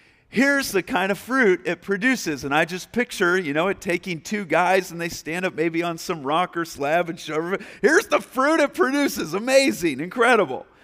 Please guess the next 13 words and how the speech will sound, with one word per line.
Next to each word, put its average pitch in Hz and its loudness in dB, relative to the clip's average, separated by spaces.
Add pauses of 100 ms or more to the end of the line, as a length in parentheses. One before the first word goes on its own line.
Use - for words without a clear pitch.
(520)
But 156 -4
now 208 4
there's 202 4
this 185 0
conflicting 202 -2 (240)
information. 170 0 (160)
Look 185 0
at 196 4
it 190 6
with 170 -4
me, 165 -4
verse 175 -2
twenty-eight. 160 0